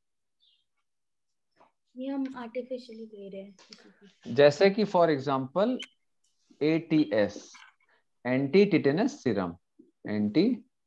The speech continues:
Speaker 2: टिटेनस
Speaker 1: serum।
Speaker 2: serum।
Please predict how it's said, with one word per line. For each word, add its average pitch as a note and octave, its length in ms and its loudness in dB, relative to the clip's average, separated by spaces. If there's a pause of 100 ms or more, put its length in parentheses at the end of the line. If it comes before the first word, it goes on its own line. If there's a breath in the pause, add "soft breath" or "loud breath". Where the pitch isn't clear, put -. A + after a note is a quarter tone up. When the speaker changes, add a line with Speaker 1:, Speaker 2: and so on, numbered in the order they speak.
(260)
Speaker 2:
टिटेनस B2 640 2 (380)
Speaker 1:
serum। F#3 440 -18 (120)
Speaker 2:
serum। G2 720 2